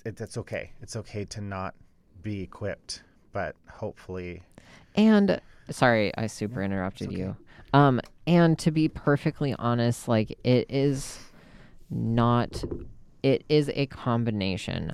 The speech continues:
Speaker 2: of everything. You have to be self-driven. You have to be, and, uh, okay, I'm making it sound like, "Buck up, kids," but that's not, like,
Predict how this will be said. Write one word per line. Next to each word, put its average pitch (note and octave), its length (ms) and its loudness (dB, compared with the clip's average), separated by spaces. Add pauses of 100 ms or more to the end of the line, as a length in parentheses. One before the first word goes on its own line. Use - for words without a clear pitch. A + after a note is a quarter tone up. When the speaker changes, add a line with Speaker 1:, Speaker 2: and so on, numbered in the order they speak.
(120)
Speaker 2:
of A2+ 220 2 (220)
everything. F2 880 -8 (120)
You B2 240 4
have C3 340 2
to A#2 180 -2
be G2 400 -6 (120)
self-driven. A2+ 960 0 (340)
You A#2 180 -4
have A2 320 -4
to A#2 120 -6
be, F#2+ 500 -2 (760)
and, D#3+ 240 8
uh, D#3 240 6
okay, B2+ 260 4
I'm B2+ 200 2
making C3+ 340 8
it A#2 100 2
sound G#2 340 4
like, F#2+ 340 2 (800)
"Buck C3+ 220 6
up, C3+ 240 4
kids," A#2 440 4
but D3+ 180 4
that's D#3 260 6
not, C#3+ 360 6
like, A#2 260 2